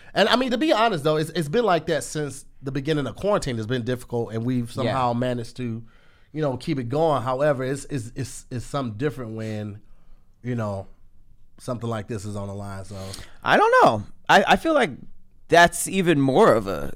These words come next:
Speaker 2: reason to do it, 'cause I feel like comics are always the best people to listen to after an election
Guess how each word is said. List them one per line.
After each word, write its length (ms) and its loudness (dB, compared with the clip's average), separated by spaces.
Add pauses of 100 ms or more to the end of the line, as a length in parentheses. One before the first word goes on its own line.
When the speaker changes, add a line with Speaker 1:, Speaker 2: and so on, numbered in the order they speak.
(140)
Speaker 2:
reason 440 4
to 60 -2
do 220 -4
it, 160 -12 (540)
'cause 100 0
I 100 8
feel 300 6
like 420 4 (1800)
comics 420 6
are 100 10
always 600 8
the 120 2
best 640 4 (440)
people 360 6
to 140 0
listen 400 2
to 240 0
after 800 -2 (520)
an 100 -4
election 400 -2